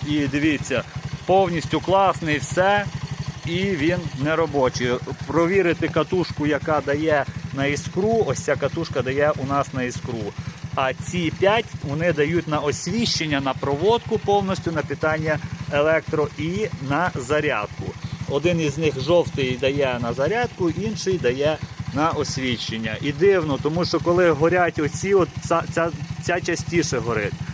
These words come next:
І її можна протестувати. От берете мультиметр, любий, навіть самий от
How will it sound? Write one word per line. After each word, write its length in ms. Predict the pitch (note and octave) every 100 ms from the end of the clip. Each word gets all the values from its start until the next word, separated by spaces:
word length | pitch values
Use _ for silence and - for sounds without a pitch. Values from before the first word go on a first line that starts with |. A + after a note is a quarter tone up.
| - - - - -
І 60 | D3
її 340 | D3+ D3 F3+
можна 360 | F3+ F#3+ D#3+ E3+
протестувати. 840 | D#3+ D3+ D3+ - D#3+ E3+ D#3+ -
От 120 | A#2+
берете 480 | A#2 C#3 D#3+ D#3 D3 - - -
мультиметр, 640 | C#3+ C#3 D#3 E3+ D#3+ C#3+ B2+
любий, 400 | D3 D3+ F3 D3+
навіть 320 | C#3 C3+ -
самий 300 | D3+ D3 C#3
от 140 | C3+